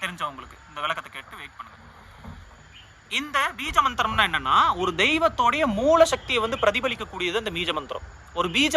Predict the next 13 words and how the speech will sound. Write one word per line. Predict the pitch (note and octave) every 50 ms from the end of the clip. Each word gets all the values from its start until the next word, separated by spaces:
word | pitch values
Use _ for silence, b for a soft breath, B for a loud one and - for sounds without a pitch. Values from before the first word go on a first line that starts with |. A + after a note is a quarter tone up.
| D4
மந்திரத்தை | C#4+ C4 A3 - G#3+ G3 G3+ E3+
சொல்லும் | F#3+ F#3 F3+ F3 D#3
போதே | D3+ C#3+ D3 G3+ B3 A#3
அந்த, | G#3+ G#3 G#3 G#3
அந்த | F#3+ G3+ F3
தெய்வத்துக்குன்னு | G3+ A3 B3 B3 B3+ - - - C#4+ C4 A#3+
ஒரு, | G3+ E3
எல்லா | F#3 A3+ C4+ C#4 C#4 B3
தெய்வத்துக்கும் | B3+ B3+ C4 B3 C4 G#3+ A#3+
ஒரு | G3 G3
பீஜ | G3+ F3 F#3 E3+
மந்திரம் | D3+ D3+ C#3 B2+
இருக்கு. | - - - B